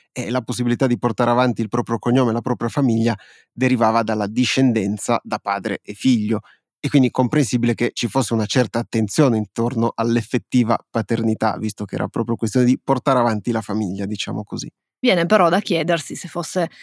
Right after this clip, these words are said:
Speaker 2: davvero qualcosa di cui preoccuparsi, quanto era diffusa la paternità extraconiugale e possiamo ricostruirlo ai giorni nostri, magari capendo anche come vanno le cose oggi, quindi quanto è diffusa oggi.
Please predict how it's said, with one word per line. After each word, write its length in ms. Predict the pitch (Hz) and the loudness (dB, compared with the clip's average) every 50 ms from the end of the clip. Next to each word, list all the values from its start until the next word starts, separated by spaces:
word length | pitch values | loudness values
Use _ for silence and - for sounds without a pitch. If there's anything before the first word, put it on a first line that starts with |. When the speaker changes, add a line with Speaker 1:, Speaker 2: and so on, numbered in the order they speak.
| - - | -20 -10
Speaker 2:
davvero 460 | _ - 196 202 190 208 220 240 247 247 | _ 0 2 2 4 4 4 4 4 4
qualcosa 420 | 226 180 175 - - 202 185 180 | 2 0 0 0 -2 -2 -2 0
di 100 | 185 170 | -2 -2
cui 240 | 160 - 190 180 160 | -2 -2 -2 -2 -2
preoccuparsi, 1080 | - - 175 151 - - 165 160 160 156 156 151 151 160 165 - - - 190 170 165 | -4 -6 -8 -6 -6 -8 -6 -4 -2 -4 -2 -4 -6 -8 -8 -10 -8 -6 -4 -4 -2
quanto 340 | 160 - 208 220 226 220 226 | -2 2 2 4 4 4 4
era 320 | 202 190 190 202 196 180 - | 4 4 4 4 2 2 0
diffusa 880 | - 190 170 160 - - - 214 208 196 185 165 170 170 165 160 160 - - | -4 -8 -10 -10 -12 -10 -6 -4 -4 -4 -2 -2 -2 0 0 -2 -2 -6 -10
la 220 | 180 165 165 - - | -10 -10 -10 -6 -4
paternità 560 | - 170 - 175 165 170 170 160 - 180 170 | -4 0 0 2 2 2 0 0 0 0 0
extraconiugale 960 | 170 - - - - 185 165 - 190 180 165 160 - 226 262 226 165 165 165 | 0 -2 -6 -6 -4 -6 -4 -2 -2 -2 0 0 2 2 2 2 2 0 -2
e 120 | - 185 180 | -2 -4 -6
possiamo 340 | - 180 170 - 269 277 240 | -6 -8 -4 0 2 2 2
ricostruirlo 760 | 165 165 - 156 160 - - 180 185 190 190 170 175 180 156 | 2 0 -2 -6 -8 -6 -4 -2 0 0 2 2 2 0 0
ai 160 | - - 175 | 0 -2 -4
giorni 260 | 170 175 170 156 160 170 | -2 -2 -4 -2 0 0
nostri, 320 | 202 233 175 - - 180 | 0 0 0 -2 -4 -6
magari 380 | 165 170 165 - 180 185 165 - | -4 -2 0 0 0 0 0 -2
capendo 540 | - - - - 202 202 208 202 180 175 | -4 -4 0 2 2 4 4 4 4 4
anche 640 | 170 180 190 208 202 190 190 185 - 202 190 - - _ | 4 4 4 2 0 0 -2 -2 0 0 0 -2 -2 _
come 220 | - 190 175 170 | -6 -6 -4 -2
vanno 240 | 175 175 196 185 165 | 0 0 0 0 -2
le 100 | 180 - | -4 -4
cose 280 | - 170 170 160 165 180 | -4 -4 -4 -2 -2 0
oggi, 420 | 233 208 - 214 175 165 - 160 | 0 0 -2 -2 -6 -8 -10 -10
quindi 220 | - 175 175 170 160 | -8 -8 -8 -8 -6
quanto 420 | - - 190 190 190 190 185 196 | -2 0 0 0 0 0 0 -2
è 80 | 175 160 | -2 -2
diffusa 520 | 156 165 - - 175 175 175 175 170 160 | -4 -6 -8 -6 -6 -4 -4 -4 -4 -4
oggi. 480 | 143 190 220 208 185 185 - 170 165 | -4 -6 -8 -10 -12 -10 -10 -10 -12